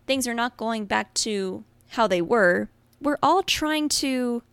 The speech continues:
develop a new sense of self in this new period of time that we're going in, because things aren't going back to the way they were.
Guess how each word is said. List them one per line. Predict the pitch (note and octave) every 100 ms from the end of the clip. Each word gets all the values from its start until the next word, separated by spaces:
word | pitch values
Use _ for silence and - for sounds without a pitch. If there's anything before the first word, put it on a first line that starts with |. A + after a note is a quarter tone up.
| _ _ _ _ _ _
develop | - A3+ G#3+ D4+ A3 F3+ - - _ _ -
a | G#3+
new | A3 D4 E4+
sense | - C#4 C4+ A3
of | -
self | - A#3+ G3 G3 - - _ _ _
in | B3+ C4+ C#4+ C4+
this | A3 A#3+ -
new | G#3+ A3 A3+
period | G#3 - G#3 G3+ F#3+
of | G3
time | - A#3+ G#3 - - -
that | G#3
we're | G3+ G#3
going | F#3+ G3+ F3+ E3+
in, | - A#3 - - - -
because | B3 C#4
things | C#4+ G#4 G#4 -
aren't | C#4+ C4+
going | C4+ B3+
back | A3+ A#3+
to | - A3
the | G3+
way | G#3
they | G#3 E3+ E3+
were. | - E3+ G#2+ -